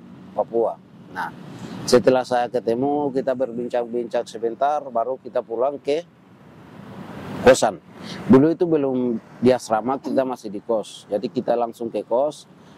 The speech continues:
ah, habis taruh barang di situ, kita cerita-cerita, tinggal. Sampai waktu itu kita masuk di asrama itu pas teman-teman saya datang semua. Jadi teman-teman datang baru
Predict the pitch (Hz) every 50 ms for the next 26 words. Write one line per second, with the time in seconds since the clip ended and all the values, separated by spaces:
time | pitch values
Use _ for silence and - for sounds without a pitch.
0 | - - - - 107 104 107 104 98 107 - - 113 104 107 98 107 107 110 113
1 | 110 113 - - 110 110 - - 127 131 135 135 131 127 110 - 110 120 117 -
2 | 120 110 104 110 95 - 107 92 - 110 107 120 120 110 127 127 123 123 123 123
3 | 120 - 120 117 120 113 127 131 131 127 127 127 127 127 127 123 131 131 - -
4 | - - - - - - - - - - - 120 127 131 135 - 170 170 170 170
5 | 165 165 165 160 160 160 160 160 160 160 156 156 156 156 151 151 151 151 151 151
6 | 151 151 151 151 151 147 - - - - - - - - - - - - - -
7 | - - - - - - - - - - - - - - - - - 110 135 123
8 | 123 - - 131 131 104 151 135 143 123 151 139 139 135 127 - 139 120 131 120
9 | 113 - 117 123 120 127 127 123 117 - 151 147 - 143 123 113 - - - 123
10 | 120 120 107 113 113 110 113 101 - 117 120 120 110 113 117 113 120 117 101 -
11 | 101 101 101 98 98 95 90 - - - - - 104 113 131 - 131 120 113 104
12 | - 107 110 120 120 101 104 95 - - 127 127 117 98 98 120 135 156